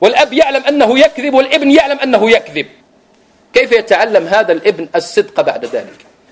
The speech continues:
وكذلك الأم إذا كانت من اللواتي يخرجن من بيوتهن متبرجات متعطرات متعكرات،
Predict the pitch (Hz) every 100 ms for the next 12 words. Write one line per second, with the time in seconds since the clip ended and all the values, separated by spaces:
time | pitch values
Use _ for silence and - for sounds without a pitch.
0 | _ _ _ - - 220 226 277 330 330
1 | 294 311 311 254 262 294 294 320 320 277
2 | 294 285 277 302 285 226 - - - 269
3 | - 285 339 254 269 214 - - 226 311
4 | 254 285 311 - 262 240 330 285 - -
5 | 254 262 247 269 254 262 254 277 254 -
6 | - _ _ _ _ _ _ _ 226 277
7 | 254 233 262 - 247 247 277 247 - -
8 | _ _ - - 269 - - - - 269
9 | 262 262 294